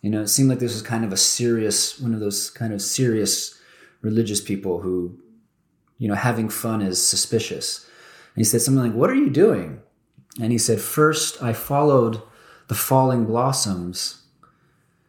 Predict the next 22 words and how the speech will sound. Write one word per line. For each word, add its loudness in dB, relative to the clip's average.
and 4
then 6
I 6
came 2
back 0
chasing 0
the 0
fragrant -4
grasses." -8
And -2
the -4
monk -2
said, -6
"Well, 0
sounds 2
like -2
you -2
were -2
in 0
a -8
spring -2
dream." -4